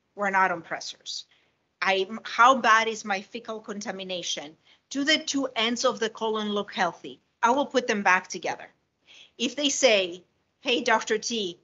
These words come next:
pressors are up," if the inflammation in either part is high, then I won't put them back together. So here you see this in this trial where they said about primary anastomosis versus Hartmann procedure,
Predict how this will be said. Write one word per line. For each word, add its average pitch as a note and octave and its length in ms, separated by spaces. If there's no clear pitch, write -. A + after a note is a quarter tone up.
pressors A3 420
are F#3+ 160
up," C#3 180
if A3+ 260
the G#3+ 480
inflammation A3 680
in G#3 200
either A3+ 240
part - 560
is F#3 140
high, G3+ 440
then F#3+ 140
I F#3 60
won't F#3 260
put F#3 180
them E3+ 100
back D#3 260
together. D#3+ 440
So A3 460
here C#4 320
you B3 160
see A#3+ 180
this G#3 240
in A3 160
this G3+ 180
trial F#3 440
where F#3 160
they F#3 160
said F#3 360
about F3+ 340
primary A#3 380
anastomosis G3 480
versus F#3 220
Hartmann F#3+ 380
procedure, F#3+ 540